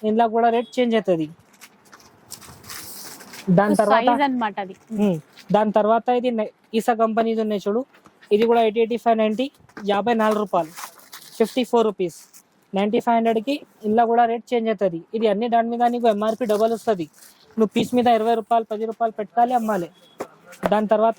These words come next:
Speaker 1: ఇది ఈసా ట్రైన్, ఇది కూడా పేరు మీద పోతది నీకు. ఇది కూడా పది పీస్ ది బాక్స్ వస్తది, పది కలర్ వస్తది.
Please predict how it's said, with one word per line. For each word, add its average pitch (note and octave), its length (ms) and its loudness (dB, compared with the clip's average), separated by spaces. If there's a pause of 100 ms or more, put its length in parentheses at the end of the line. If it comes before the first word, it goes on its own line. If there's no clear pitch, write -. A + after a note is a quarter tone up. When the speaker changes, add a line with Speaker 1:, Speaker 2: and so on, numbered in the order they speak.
(120)
Speaker 1:
ఇది G#3+ 120 -6 (140)
ఈసా A#3+ 280 0
ట్రైన్, G#3+ 320 -2
ఇది G#3+ 160 -4
కూడా A#3 120 2 (100)
పేరు A3 180 2
మీద A#3 120 2 (120)
పోతది G#3 380 0
నీకు. E3 160 -10 (560)
ఇది G#3 160 2
కూడా A#3 100 4 (100)
పది G#3+ 220 0
పీస్ A3+ 180 -4
ది A#3 140 2
బాక్స్ G#3+ 220 -2
వస్తది, A#3 340 -4
పది G#3+ 220 0
కలర్ A3+ 240 2
వస్తది. E3+ 280 -4